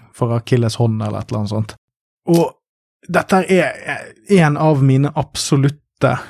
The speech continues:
favorittsekvenser med Eric Adams noensinne. For at det er, det er makt og kunst i ett.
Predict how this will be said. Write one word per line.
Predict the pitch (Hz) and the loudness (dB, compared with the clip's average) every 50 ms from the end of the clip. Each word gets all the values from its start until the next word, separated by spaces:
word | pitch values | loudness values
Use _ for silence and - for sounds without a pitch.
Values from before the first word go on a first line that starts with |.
| - - - _ | -20 -20 -20 _
favorittsekvenser | - - 139 123 127 123 131 123 - _ _ _ - - - 143 - - 127 117 110 104 - - 117 117 123 | -4 0 0 2 2 2 0 0 -2 _ _ _ -6 -2 0 0 2 2 2 2 2 0 0 0 0 0 2
med | 123 123 117 120 120 | 2 0 2 2 0
Eric | 120 113 123 | 0 0 0
Adams | 123 123 120 117 117 117 110 - - - - - | 0 0 0 0 0 0 -2 -4 -6 -8 -10 -6
noensinne. | 165 143 131 117 - _ - 143 127 120 110 117 117 120 123 113 117 - - _ _ - | -2 0 0 0 0 _ 0 2 2 4 4 2 2 2 2 0 -2 -4 -10 _ _ -4
For | - 135 127 | 0 0 2
at | 117 - | 2 2
det | 139 139 | 2 2
er, | 143 131 123 127 127 - | 4 4 4 2 0 -2
det | 139 143 135 | -2 0 0
er | 127 135 143 135 127 123 131 131 127 - | 2 2 2 2 2 2 0 -4 -6 -2
makt | - 143 139 147 156 - - _ - - - - - - | 0 2 4 4 4 2 0 _ -16 -18 -16 -14 -12 -8
og | - 123 - _ _ - | -8 -8 -8 _ _ -8
kunst | - - 160 139 123 117 110 - - - - - _ | -4 0 0 2 2 2 0 -2 -6 -10 -14 -18 _
i | - 135 120 - | -12 -10 -10 -6
ett. | - 139 139 - _ _ _ - - - | -6 -6 -6 -6 _ _ _ -16 -16 -16